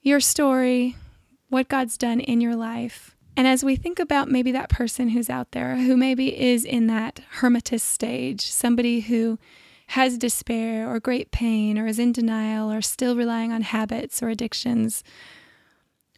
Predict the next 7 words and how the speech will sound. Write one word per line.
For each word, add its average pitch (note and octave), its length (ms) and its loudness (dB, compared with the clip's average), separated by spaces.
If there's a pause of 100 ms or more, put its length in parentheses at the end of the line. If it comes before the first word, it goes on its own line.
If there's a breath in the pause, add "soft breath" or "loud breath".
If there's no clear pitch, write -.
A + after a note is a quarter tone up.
what E4+ 140 0 (120)
advice A3+ 400 2
would A#3+ 180 0
you A#3 80 2
give A3+ 300 -4
them A#3 380 -2 (240)
today? A3+ 560 -2